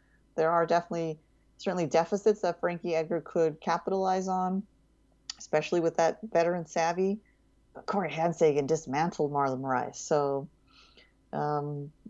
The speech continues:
it's gonna be, you know, definitely the, uh, the goat versus the kid or something like that. That's what they were saying about the Super Bowl. I could sort of see how this, this has some of that same, uh, shine on it. Um, how do you see it? Are, are you looking forward to this more than the main event?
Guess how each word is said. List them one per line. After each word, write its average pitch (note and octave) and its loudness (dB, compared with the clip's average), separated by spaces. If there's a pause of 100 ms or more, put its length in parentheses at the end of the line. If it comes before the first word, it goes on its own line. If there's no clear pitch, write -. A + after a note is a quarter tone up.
(140)
it's A3 0
gonna B3 6
be, G#3 6
you F#3+ 2
know, F3 2
definitely F#3 0
the, E3 -2
uh, D3+ 0 (260)
the D#3 0
goat E3+ 4
versus F3 -2
the E3+ -2
kid G3 4
or F#3+ 2
something G3 -6
like F#3 -6
that. F#3 0
That's E3+ -4
what F3 -8
they F3 0
were E3+ 0
saying E3+ -4
about D#3+ 0
the D#3 -6
Super F3+ -2
Bowl. F3+ 2 (180)
I - -4
could G3+ 0
sort G3 6
of G#3+ 0
see G3 4
how F3 2
this, E3+ -2
this E3+ -6
has D#3+ -2
some E3 -6
of D3+ -6
that D#3 -4
same, D#3+ -4 (640)
uh, D#3 -2 (180)
shine F3+ 0
on C#3+ -4
it. - -16 (580)
Um, D#3 -6 (680)
how G#3 4
do A#3 4
you A#3+ 2
see C#3 -6
it? B2+ -8
Are, D3 -2
are E3 4
you F#3 2
looking G3 0
forward F#3 0
to F#3+ -2
this F#3 -2
more F3+ 2
than A#3 4
the A#3 2
main A3+ 4
event? A3+ 2